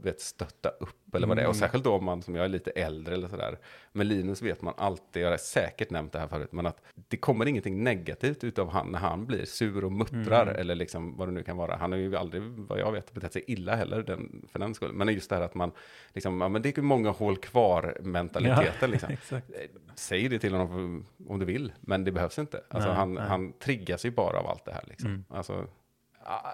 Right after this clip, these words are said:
Speaker 1: alla mentala tillstånd för Linus verkar vara, eh, komma, ge resultat som är positiva på
Speaker 2: Mm.
Speaker 1: något sätt. Ja,
Speaker 2: Ja,
Speaker 1: det
Speaker 2: men,
Speaker 1: är
Speaker 2: nej, men han är ju
Speaker 1: otroligt.
Speaker 2: den som, eh, på, missar han en putt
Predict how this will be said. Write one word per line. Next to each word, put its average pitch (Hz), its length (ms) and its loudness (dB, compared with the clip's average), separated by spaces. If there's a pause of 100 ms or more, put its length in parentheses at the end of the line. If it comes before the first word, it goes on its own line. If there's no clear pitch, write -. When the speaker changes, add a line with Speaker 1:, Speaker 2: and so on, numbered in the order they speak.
(160)
Speaker 1:
alla 123 520 8
mentala 113 920 2
tillstånd 101 420 -2
för 135 80 -6
Linus 95 260 -4
verkar 92 280 0
vara, 82 280 0
eh, 90 60 -4 (520)
komma, 90 320 2 (720)
ge 104 280 4
resultat 98 540 0
som 101 120 -8
är 90 40 -10
positiva - 360 -6
på 113 120 -2
Speaker 2:
Mm. 104 120 -4
Speaker 1:
något - 80 -10
sätt. - 100 -14 (640)
Ja, - 60 2
Speaker 2:
Ja, 98 60 4
Speaker 1:
det 98 80 6
Speaker 2:
men, 95 100 6
Speaker 1:
är 92 60 4
Speaker 2:
nej, 90 100 0 (200)
men 127 200 6
han 143 140 10
är 143 40 10
ju 143 60 10
Speaker 1:
otroligt. 120 120 6
Speaker 2:
den 117 80 6
som, 117 300 2
eh, 113 140 2
på, 120 480 0 (1400)
missar 151 400 6
han 147 160 8
en 131 300 4
putt - 520 0